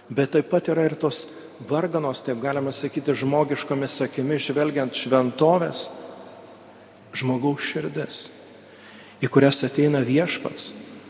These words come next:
norėdamas būti kartu su mumis, norėdamas būti,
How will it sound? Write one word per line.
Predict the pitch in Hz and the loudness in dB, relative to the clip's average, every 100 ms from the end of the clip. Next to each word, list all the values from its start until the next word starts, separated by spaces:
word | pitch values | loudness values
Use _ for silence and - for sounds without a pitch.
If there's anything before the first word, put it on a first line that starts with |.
| - 127 | -4 2
norėdamas | 123 127 127 123 113 | 4 6 4 4 2
būti | 120 123 120 | 0 0 4
kartu | 120 117 139 | 4 4 4
su | - 143 | 4 4
mumis, | 143 135 120 110 - - - - - - - | 4 2 0 0 0 -2 -10 -12 -16 -18 -10
norėdamas | 123 120 120 123 117 113 | -2 2 2 2 2 0
būti, | 120 120 117 | 0 0 2